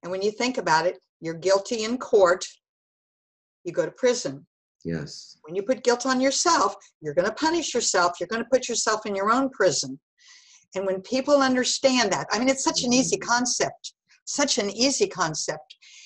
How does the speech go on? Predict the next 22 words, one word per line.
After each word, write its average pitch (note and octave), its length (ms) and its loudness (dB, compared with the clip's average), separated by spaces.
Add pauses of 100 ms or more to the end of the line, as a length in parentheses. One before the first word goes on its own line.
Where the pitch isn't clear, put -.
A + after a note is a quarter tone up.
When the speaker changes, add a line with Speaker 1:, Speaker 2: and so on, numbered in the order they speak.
(200)
Speaker 1:
And A3+ 160 -2
it, - 140 -6
once C4 260 0
they - 200 0
understand A#3 680 2
that, F#3+ 160 0
they G3+ 80 0
can F#3+ 140 -6
wrap G3 300 0
their F#3+ 140 0
mind B3+ 320 4
around, F3+ 360 4 (420)
"Oh, B3 500 4 (680)
maybe A#3 380 2
I A3 60 4
ought C4 200 4
to D#4 60 -6
release A3 380 2
this F#3+ 220 -4
guilt G#3+ 240 0
and F3+ 100 -8
shame." A3+ 480 -2